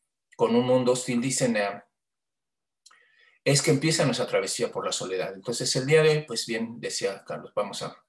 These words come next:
empezar ahí. Eh, yo, eh, encontré un poema de una, un personaje, un mexicano,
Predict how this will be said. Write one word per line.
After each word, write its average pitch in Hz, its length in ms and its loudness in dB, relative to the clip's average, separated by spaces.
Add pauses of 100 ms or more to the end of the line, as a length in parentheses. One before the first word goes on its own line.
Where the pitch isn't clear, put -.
(360)
empezar - 480 0 (240)
ahí. 104 400 -6 (460)
Eh, 113 380 2
yo, 156 260 4
eh, 120 260 6
encontré 131 440 2
un 147 140 4
poema 131 340 2
de 101 320 -2 (200)
una, 120 520 -4 (140)
un 127 200 -6
personaje, 120 560 -4
un 113 420 -8 (840)
mexicano, 113 680 -6